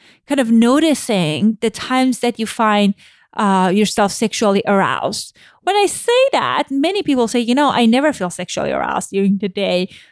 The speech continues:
But don't think about it like, you know, like, if it's a spectrum that zero is, like, no sexual desire and ten is, "I'm about to climax." I don't talk about the times that you are at six or seven.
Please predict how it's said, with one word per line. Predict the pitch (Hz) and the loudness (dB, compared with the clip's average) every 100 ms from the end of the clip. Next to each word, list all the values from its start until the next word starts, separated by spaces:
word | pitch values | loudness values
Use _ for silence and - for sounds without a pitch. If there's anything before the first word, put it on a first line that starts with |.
| _ | _
But | 330 339 226 | -4 -4 -4
don't | 302 440 | 0 0
think | 480 480 | 0 0
about | 415 240 220 | 0 2 2
it | 214 208 | 2 0
like, | - 196 | -4 -4
you | 208 | 0
know, | 196 185 - _ _ | 2 2 0 _ _
like, | - 190 196 | -10 -4 -4
if | - - | -2 -2
it's | 247 - | -4 0
a | 233 208 202 202 _ _ _ - | 2 4 2 0 _ _ _ -12
spectrum | 262 - 339 330 - 254 208 196 | -10 -4 -2 -2 -2 0 2 0
that | 208 190 | -2 -2
zero | 208 226 226 208 | 0 2 4 2
is, | - 202 190 | 2 0 0
like, | 202 196 196 | 0 -2 0
no | 196 220 262 | 2 4 2
sexual | 277 233 - 196 | 0 -2 0 0
desire | 190 190 202 196 196 | 0 0 0 0 -2
and | 190 185 _ | -2 -4 _
ten | - 254 240 214 196 - | -12 -4 0 0 -2 -4
is, | 196 190 | -2 0
"I'm | 185 | 0
about | 190 185 190 - | -2 0 0 -2
to | - _ | -8 _
climax." | 330 370 262 202 196 - - - - - - | 0 2 2 0 -4 -8 -16 -20 -20 -20 -8
I | - | -2
don't | 311 403 | 0 2
talk | 415 403 | 2 2
about | - 269 240 | 2 0 0
the | 220 | -2
times | - 240 214 208 | -4 0 0 0
that | 202 | 0
you | 202 | 2
are | 190 - | 2 0
at | 185 180 | -4 -6
six | - - 269 - | -10 -6 -6 -2
or | 226 | -2
seven. | - - 508 466 247 139 202 240 | -2 -2 0 0 0 -4 -4 -4